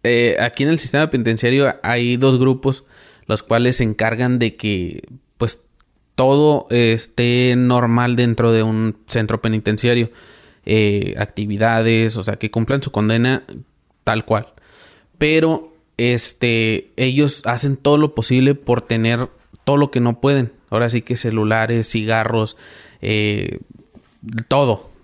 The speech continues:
todo, todo lo que abarque. Y, pues, créeme que el tenerlo dentro cuesta un billetote. O sea, es una feria, algo bien. Por decir, nos tocó ver a unas personas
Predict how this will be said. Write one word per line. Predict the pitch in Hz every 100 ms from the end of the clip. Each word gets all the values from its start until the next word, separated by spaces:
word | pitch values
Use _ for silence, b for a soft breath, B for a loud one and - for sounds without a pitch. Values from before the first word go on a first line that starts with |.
| -
todo, | 117 117 110
todo | 120
lo | 127 120
que |
abarque. | 104 113 104 - - b b b b
Y, | 139
pues, | 139 123 117 -
créeme | - 123 127 131
que | 127 113 107 _ - - _ - _ _ _ -
el | 92 123 120 117
tenerlo | 127 127 135 151
dentro | 143 139 131 135 -
cuesta | 123 - 123
un | 117 120
billetote. | 120 117 98 135 147 120 - - -
O | 110
sea, | 104
es | -
una | 123 165 185
feria, | 127 120 110
algo | 110 143
bien. | 117 104 B B B B
Por | - 120
decir, | 110 127 120 - B B B
nos | 127 127 -
tocó | 120 - 131 135 139 117 -
ver | 127 135 135 127 - - -
a | - 110
unas | 113 131 139
personas | 123 117 131 117 120